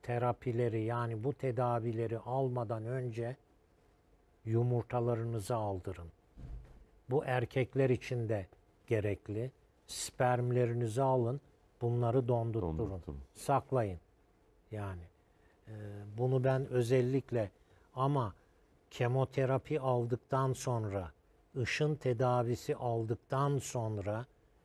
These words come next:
Speaker 1: oradaki anne yumurtalarının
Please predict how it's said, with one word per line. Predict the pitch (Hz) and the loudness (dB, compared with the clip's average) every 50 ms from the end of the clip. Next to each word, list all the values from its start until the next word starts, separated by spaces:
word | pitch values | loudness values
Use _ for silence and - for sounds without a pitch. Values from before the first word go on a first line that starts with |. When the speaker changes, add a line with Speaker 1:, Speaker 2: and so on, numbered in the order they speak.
| _ _ _ _ _ _ _ _ _ _ _ _ _ _ _ _ - 135 - - - - _ _ - | _ _ _ _ _ _ _ _ _ _ _ _ _ _ _ _ -20 -20 -20 -20 -20 -20 _ _ -2
Speaker 1:
oradaki | 120 120 127 139 147 143 135 143 139 127 - - - - 135 131 135 135 135 - - _ _ _ - | 2 4 6 6 6 4 4 4 2 2 2 -2 -4 -2 0 2 2 0 0 -4 -10 _ _ _ -6
anne | - 123 117 117 120 123 135 147 | -4 -2 0 0 2 4 4 4
yumurtalarının | 156 151 147 139 135 127 127 117 - - 127 123 117 120 120 117 113 113 113 110 110 104 98 90 | 6 6 4 4 4 4 2 2 0 0 -2 0 2 2 2 2 0 0 -2 -2 -2 -4 -4 -6